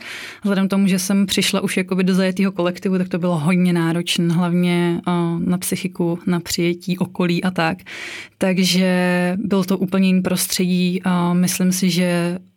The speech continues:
určitě to bude asi trošičku snazší ve chvíli, kdy ten člověk na tu školu přijde jako rovnou. Každopádně určitě to byla škola, jakože s velkým <laughs> š.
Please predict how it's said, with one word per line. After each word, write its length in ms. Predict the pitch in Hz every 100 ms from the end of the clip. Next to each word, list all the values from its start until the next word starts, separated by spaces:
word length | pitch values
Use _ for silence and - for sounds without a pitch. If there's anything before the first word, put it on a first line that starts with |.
| -
určitě 340 | 214 - 196
to 80 | 185
bude 180 | 180 190
asi 220 | 165 -
trošičku 400 | 196 190 190 -
snazší 480 | 196 175 180 - 196
ve 100 | 185
chvíli, 320 | 185 185 185
kdy 160 | 185 185
ten 140 | 185
člověk 340 | 180 175 180 185
na 140 | 180
tu 200 | 185 185
školu 340 | 180 - 185
přijde 280 | 185 - 180
jako 200 | 180 185
rovnou. 480 | 175 175 180 175 185 - - - - - - - 202
Každopádně 1160 | 185 190 202 196 180 202 196 196 190 190 190 196 -
určitě 260 | 214 226 208
to 80 | 202
byla 240 | 185 190
škola, 560 | 165 - - 185 185 185
jakože 460 | 190 185 190 185 185
s 60 |
velkým 400 | 180 185 185 190
<laughs> 40 | 175
š. 240 | - -